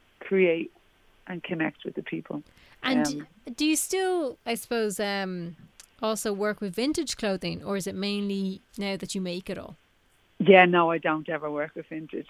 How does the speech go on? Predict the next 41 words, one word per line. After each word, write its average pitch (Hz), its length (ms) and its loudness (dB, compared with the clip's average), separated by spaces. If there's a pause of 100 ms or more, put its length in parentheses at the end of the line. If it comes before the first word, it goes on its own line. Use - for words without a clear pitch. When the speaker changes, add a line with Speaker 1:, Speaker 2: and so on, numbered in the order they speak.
Speaker 1:
No, 160 300 -2
Speaker 2:
Okay. 202 240 -4
Speaker 1:
no, 156 280 -2 (300)
um, 160 720 -8 (100)
no. 175 300 6
I - 140 4
just 180 240 0
make 165 320 -6
it - 80 -6
all, 156 320 -6 (440)
and 196 80 0
I 196 60 6
keep 240 320 0
saying, 208 320 0
like, 170 200 -10 (380)
"Oh, 247 300 -2
you 185 160 -8
know," 190 80 -8
'cause 175 140 -10
I 196 80 6
actually 202 320 0
hand 170 200 -8
make 160 220 -10
every 151 260 -10
single 147 220 -10
piece, 170 320 -12
like, - 220 -10
you - 80 -10
know, 156 180 0
in 196 40 -4 (120)
Speaker 2:
Amazing. 175 220 -2
Speaker 1:
Dublin, 151 280 -4 (380)
and, 175 160 2
and 165 300 -2 (280)
but 180 140 -2
I 170 80 -2
keep 180 300 -12
saying, 165 240 -6 (120)
"Oh, 208 100 -12
you 196 180 -10
know, 196 200 -6